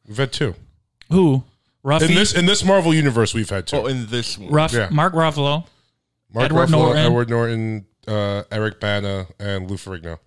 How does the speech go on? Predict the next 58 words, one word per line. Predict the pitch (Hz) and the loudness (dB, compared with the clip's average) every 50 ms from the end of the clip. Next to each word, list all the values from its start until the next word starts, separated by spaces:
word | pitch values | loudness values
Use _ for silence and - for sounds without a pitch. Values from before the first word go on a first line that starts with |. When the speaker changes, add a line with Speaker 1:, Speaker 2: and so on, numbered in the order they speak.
| _ - | _ -6
Speaker 2:
That's | 143 160 - | -4 -4 -4
four. | - - 147 160 151 131 - - - _ - _ _ _ _ _ _ _ - | -4 -4 -4 -2 -2 -2 -4 -8 -18 _ -20 _ _ _ _ _ _ _ -4
Speaker 1:
I | 120 131 | 0 2
know, | 151 139 117 | 2 2 2
but | 101 120 127 120 | 2 0 -2 -2
I'm | 120 107 | -2 -2
saying | - 131 127 123 | 0 -2 0 0
in | 117 110 107 | 0 0 0
this | 110 120 - - 107 | 0 -2 -2 -4 -4
Marvel, | 107 107 107 107 107 107 | -2 -2 -2 -2 -4 -6
in | - 107 | -6 -8
the | 107 104 | -6 -6
M | 107 107 | -6 -4
C | - - 110 | -4 -4 -4
U, | 101 101 98 | -4 -4 -4
we've | 95 92 - | -4 -4 -4
had | - 95 90 - | -6 -6 -6 -6
two. | - 95 80 - - _ _ _ | -8 -10 -12 -12 -16 _ _ _
Speaker 2:
How | - 147 | -6 -4
many | 151 156 135 | -2 -2 -2
Batmans | 117 113 127 151 165 151 139 127 120 127 | -2 -4 -4 -2 0 0 2 2 0 0
have | 123 | -2
we | 123 123 | -2 -2
had? | 120 117 110 113 - - _ _ - | -2 -4 -4 -6 -10 -14 _ _ -16
Speaker 1:
We've | - 120 120 | -10 -8 -6
had | 123 123 131 139 151 | -4 -4 -2 -2 0
Speaker 2:
Nine? | 160 170 170 170 - - | 0 0 0 -2 -4 -8
Speaker 1:
a | - | -14
bajillion. | 87 87 - 90 85 82 82 76 - - | -14 -12 -10 -10 -10 -10 -10 -12 -10 -6
Speaker 3:
So | - 139 | -4 -2
Speaker 1:
I, | 156 131 143 175 | -2 0 0 -2
I've | 175 156 | 0 0
literally | 220 247 226 165 143 117 | 2 2 4 4 2 0
had | 95 - | 0 0
Speaker 3:
so | - 131 | 2 2
I | 139 156 | 2 4
Speaker 1:
more | 117 117 | 2 2
Speaker 3:
think | - - 110 | 2 2 0
Speaker 1:
Batmans | 110 104 104 107 101 - | 0 0 0 -2 -2 -2
in | 104 | -4
my | 101 98 98 | -2 -2 -2
life | 95 92 90 - - | -2 -4 -6 -8 -6
Speaker 3:
so | - 143 127 | -2 0 2
I | 139 | 2
Speaker 1:
than | 147 | 2
Speaker 3:
think | - 170 147 - | 0 -2 -2 -2
we | 123 127 | -2 -2
should | 131 - 127 120 | -2 -2 -2 -2
have | 123 120 113 104 104 | 0 0 -2 -2 -4
a | - 98 | -6 -8
bunch | 104 104 - 107 104 107 - - | -8 -8 -8 -8 -8 -6 -8 -10
of | 110 107 | -8 -6
Black | 120 120 117 - - | -6 -6 -6 -6 -6
Panthers, | 143 147 165 165 - - - - - - - - | -6 -6 -6 -8 -10 -14 -16 -16 -20 -20 -20 -18
a | |
bunch | 98 - 95 101 - - | -12 -8 -8 -8 -6 -6
of | 151 131 | -6 -4
black. | 131 131 127 127 - | -4 -4 -4 -4 -6